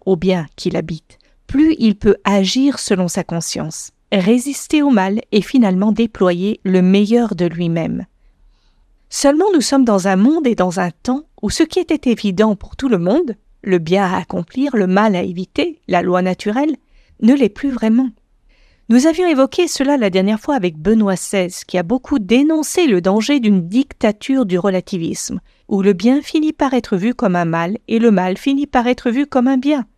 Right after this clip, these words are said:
Et ceci n'est rien d'autre qu'un obscurcissement de la conscience morale, qui n'arrive plus à discerner ce qui est véritablement bon, c'est-à-dire bon selon la vérité, puisqu'il n'y a plus de vérité reconnue.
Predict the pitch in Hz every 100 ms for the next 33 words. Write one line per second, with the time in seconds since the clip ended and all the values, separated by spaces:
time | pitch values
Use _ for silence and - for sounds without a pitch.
0 | _ _ _ _ _ - 254 - 320 330
1 | 302 226 226 220 220 247 - - 214 214
2 | 233 269 - - - 277 - - 190 -
3 | 208 226 202 175 - 196 - - 214 -
4 | 185 175 175 180 180 - _ _ - 233
5 | 277 294 294 254 _ 254 240 220 - 190
6 | 170 269 - 240 208 214 254 - 202 -
7 | 202 208 - 180 160 220 240 240 214 190
8 | 175 175 175 190 - 160 156 180 156 -
9 | _ _ _ - 220 214 208 254 185 160
10 | 160 202 330 - - - 208 202 262 254
11 | 190 170 156 190 175 165 - 190 160 _
12 | _ _ _ _ - 277 - - 233 190
13 | 202 - 285 208 233 247 240 285 254 240
14 | 277 285 233